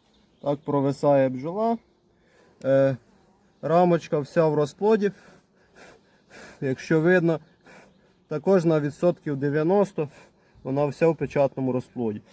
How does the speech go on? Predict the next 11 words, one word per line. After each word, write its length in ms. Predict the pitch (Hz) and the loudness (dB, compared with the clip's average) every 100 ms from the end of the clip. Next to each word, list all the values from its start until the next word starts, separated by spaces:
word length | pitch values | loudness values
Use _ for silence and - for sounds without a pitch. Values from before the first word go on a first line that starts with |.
| _ 156 | _ -8
Якраз 300 | 156 208 202 | 0 0 2
цей 160 | 196 | -2
розплід 400 | 185 175 196 185 | -2 -4 -6 -6
вийде, 480 | 175 226 240 202 190 - _ _ - | -2 0 0 -4 -8 -10 _ _ -12
і 240 | 135 156 151 | -4 -2 -2
це 200 | 156 190 | 0 0
буде 360 | 170 160 175 | 0 0 0
повноцінна 640 | 160 156 160 151 190 180 151 | 0 -2 -4 -4 -4 -2 0
заміна 520 | 143 143 165 160 139 - | 2 2 2 0 -2 -4
старої 400 | 143 143 143 135 | -2 2 2 2
бджоли. 400 | 123 131 110 | 0 0 0